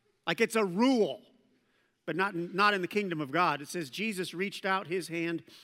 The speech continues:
and touched the man, and he was cleansed of his leprosy." Part of that story was the man came to Jesus and said, "If you're willing,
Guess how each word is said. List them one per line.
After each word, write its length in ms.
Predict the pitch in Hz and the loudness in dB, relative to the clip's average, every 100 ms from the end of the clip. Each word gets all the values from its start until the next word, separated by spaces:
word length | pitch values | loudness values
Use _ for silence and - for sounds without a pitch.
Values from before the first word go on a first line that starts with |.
| _ | _
and 280 | - 170 160 | -4 -2 -4
touched 580 | - 220 247 - - - - _ _ _ - | -2 0 0 0 -8 -8 -14 _ _ _ -10
the 240 | 131 156 | -4 -2
man, 640 | 151 139 131 113 107 95 - _ _ _ _ _ _ _ _ _ _ _ _ _ _ _ _ _ _ _ _ | 0 -2 -4 -6 -8 -12 -20 _ _ _ _ _ _ _ _ _ _ _ _ _ _ _ _ _ _ _ _
and 120 | 165 | -6
he 120 | 156 175 | -4 -2
was 160 | 156 | -4
cleansed 320 | - 165 147 | -4 -4 -4
of 80 | 143 | -6
his 160 | 139 123 | -8 -6
leprosy." 540 | 151 - - - 92 _ | -8 -8 -16 -16 -18 _
Part 180 | - 226 | -4 -2
of 40 | 175 | -2
that 200 | 165 - | -6 -8
story 440 | - 190 196 160 | -6 -4 -2 -2
was 180 | 147 123 | -4 -6
the 80 | 160 | -6
man 220 | 160 156 | -4 -4
came 180 | 156 147 | -6 -6
to 80 | |
Jesus 400 | 127 143 147 139 | -8 -10 -12 -12
and 140 | - 131 | -12 -10
said, 260 | 151 135 - - _ _ - | -6 -8 -10 -20 _ _ -4
"If 200 | 180 180 | -4 -2
you're 140 | 165 | -6
willing, 680 | 147 143 175 147 135 135 139 | -4 -2 0 -2 -4 -6 -10